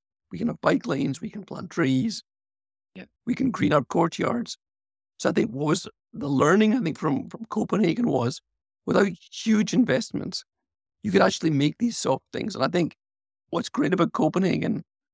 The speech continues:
Speaker 1: and I don't want to offend the, the architects who build lots of exciting contemporary buildings, but people don't go to Copenhagen to see the, the big new Royal Library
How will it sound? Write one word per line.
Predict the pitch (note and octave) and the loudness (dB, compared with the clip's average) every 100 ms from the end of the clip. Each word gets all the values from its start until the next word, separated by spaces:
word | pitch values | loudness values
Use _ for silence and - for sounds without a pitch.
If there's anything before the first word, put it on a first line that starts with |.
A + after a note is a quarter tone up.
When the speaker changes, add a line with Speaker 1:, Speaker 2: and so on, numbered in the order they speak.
| _ _ _ _ _ | _ _ _ _ _
Speaker 1:
and | - | 0
I | - | 2
don't | F3+ | 4
want | F#3+ | 2
to | F3 | 0
offend | D#3+ F#3 F3 A#3+ | 0 0 2 0
the, | B2+ - | -2 -2
the | - | -2
architects | D3 D3 - - - - | 0 0 -2 -6 -6 -6
who | A#3+ | -8
build | - A#2 A2+ | -2 -2 -2
lots | A#2 - | -4 -6
of | - | -8
exciting | - - - - G3+ | -10 -4 -4 -4 -6
contemporary | F3+ E3+ G#3+ G#3 G3+ | -8 -6 -6 -6 -4
buildings, | F#3 - E3 G3+ - _ _ _ _ - | 0 0 0 -4 -10 _ _ _ _ -4
but | F#3+ | 0
people | A3+ | 2
don't | G3+ G#3+ G#3 | 4 4 4
go | - F3+ | 0 -4
to | F#3 | -4
Copenhagen | D3 D#3+ A#3+ D#3 - | -4 -4 -2 -4 -4
to | G#2 | -6
see | - C3+ A#2+ A#2+ - _ _ _ _ _ _ _ - | -2 0 2 0 -4 _ _ _ _ _ _ _ -4
the, | D3 - A#2+ - _ _ _ | 0 0 0 -4 _ _ _
the | - | -4
big | E3+ F3 - | 0 0 0
new | - C#3+ | 0 0
Royal | - A2+ A#2+ A#2+ | 2 2 2 0
Library | F2+ - A#2 A#2 A2 - F3 | -4 -2 0 0 -4 -6 -8